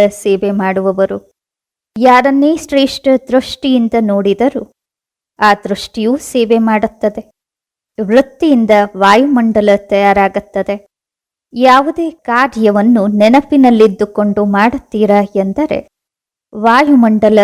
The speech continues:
ಶುದ್ಧವಾಗುತ್ತದೆ. ಬ್ರಾಹ್ಮಣ ಜೀವನದ ಉಸಿರೇ ಸೇವೆಯಾಗಿದೆ. ಹೇಗೆ ಶ್ವಾಸ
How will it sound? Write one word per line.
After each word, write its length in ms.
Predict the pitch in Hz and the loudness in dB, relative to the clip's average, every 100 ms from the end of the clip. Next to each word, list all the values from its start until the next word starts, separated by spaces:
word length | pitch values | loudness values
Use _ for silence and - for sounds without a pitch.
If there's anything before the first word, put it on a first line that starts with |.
| 202 | 0
ಶುದ್ಧವಾಗುತ್ತದೆ. 1400 | - - 285 220 - 233 196 196 190 202 - 196 202 202 _ _ _ _ _ _ 220 | -4 -2 -2 -2 -4 -2 0 0 -2 -6 -4 -4 -4 -8 _ _ _ _ _ _ -14
ಬ್ರಾಹ್ಮಣ 640 | 180 208 202 220 220 220 208 | -4 0 2 0 0 -2 0
ಜೀವನದ 680 | 196 - 220 254 233 208 208 196 | -2 -6 -4 -2 0 0 2 0
ಉಸಿರೇ 540 | 196 - 233 214 240 | 0 -2 2 4 4
ಸೇವೆಯಾಗಿದೆ. 1000 | 285 240 220 196 196 190 196 196 190 _ _ _ _ _ _ _ 202 | 2 -2 -2 2 0 0 -4 -10 -10 _ _ _ _ _ _ _ -2
ಹೇಗೆ 560 | 262 285 269 269 - | 2 2 2 0 -2
ಶ್ವಾಸ 640 | - - 240 254 285 - | -10 -10 -2 0 0 -2